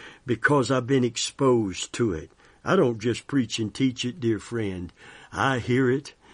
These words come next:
and by the help and grace of God, I try to heed it. And every time that I went with the Word instead of my way, went with the Word instead of,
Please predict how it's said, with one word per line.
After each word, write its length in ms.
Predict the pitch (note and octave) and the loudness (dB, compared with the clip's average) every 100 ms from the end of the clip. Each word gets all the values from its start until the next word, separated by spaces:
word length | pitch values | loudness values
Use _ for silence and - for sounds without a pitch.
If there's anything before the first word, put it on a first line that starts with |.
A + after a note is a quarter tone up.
| - - | -20 -6
and 160 | A#2 | -2
by 200 | A2 A2+ | 0 0
the 120 | G#2+ G2+ | 0 0
help 320 | A#2+ C3 - | 0 -2 -2
and 200 | A2 G2+ | -4 0
grace 340 | A#2+ C3 A#2 | 0 0 0
of 220 | A2 G2 | -6 -6
God, 320 | F#2+ A#2+ A#2+ A2+ | -2 -2 0 -2
I 160 | B2 | -4
try 400 | A#2 - A#2+ C3 | -6 -4 0 0
to 180 | - G#2+ | -2 -6
heed 320 | F#2 C3+ A2+ | -2 -2 -2
it. 240 | F2+ - - - - - - | -8 -12 -18 -20 -20 -20 -10
And 160 | E2+ | 0
every 320 | A2+ D3+ D3 | 2 4 2
time 460 | C3+ - D3+ D#3 E3 | -2 -2 -2 0 -2
that 180 | B2+ B2 | -2 -2
I 140 | C3+ | -2
went 340 | A2 A2+ D#3 F#3+ | -2 0 0 0
with 200 | B2+ G#2+ | -4 -4
the 100 | A2+ | -4
Word 500 | G#2 B2+ C#3+ D#3 C3+ | 0 0 2 0 -4
instead 420 | A2+ - D3 B2+ | -6 -4 -4 -4
of 120 | A2+ | -2
my 240 | B2+ B2+ | -2 -2
way, 440 | A2+ A#2 B2+ C3+ D#3+ - - - | 0 0 0 -2 -4 -12 -20 -2
went 300 | A#2+ D3+ - | 2 2 2
with 180 | C3 A#2+ | -2 0
the 100 | A#2+ | -2
Word 460 | A2 C#3 D3 D3+ | 0 2 2 0
instead 480 | C3 A2 - - C3 | -2 -4 -4 2 4
of, 180 | A#2+ | 4